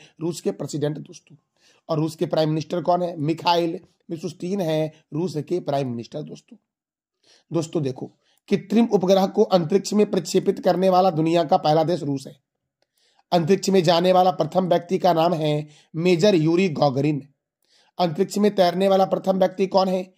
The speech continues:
एलेक्सी लेनेवो। अंतरिक्ष में जाने वाली पहली महिला कौन है? वेलेंटीना तेरेस्कोवा।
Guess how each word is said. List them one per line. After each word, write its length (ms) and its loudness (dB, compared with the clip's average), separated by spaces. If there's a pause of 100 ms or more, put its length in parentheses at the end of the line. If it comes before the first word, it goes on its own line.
(260)
एलेक्सी 420 -2
लेनेवो। 600 -2 (540)
अंतरिक्ष 380 -4
में 140 0
जाने 280 2
वाली 220 2
पहली 320 0
महिला 320 2
कौन 220 0
है? 300 -8 (380)
वेलेंटीना 580 2
तेरेस्कोवा। 760 -2